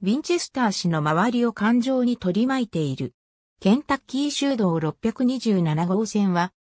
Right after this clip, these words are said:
中心街とリッチモンド市をつないでいる。アメリカ国道六十号線が中心街を通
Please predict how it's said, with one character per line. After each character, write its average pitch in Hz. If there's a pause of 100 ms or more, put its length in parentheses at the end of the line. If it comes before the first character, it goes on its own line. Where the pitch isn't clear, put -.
(140)
中 277
心 311
街 233
と 202
リ 175
ッ -
チ 254
モ 277
ン 269
ド 214
市 -
を 147
つ 151
な 170
い 208
で 180
い 160
る。 147 (460)
ア 175
メ 262
リ 311
カ 277
国 302
道 190
六 156
十 254
号 220
線 226
が 220
中 220
心 277
街 202
を 151
通 -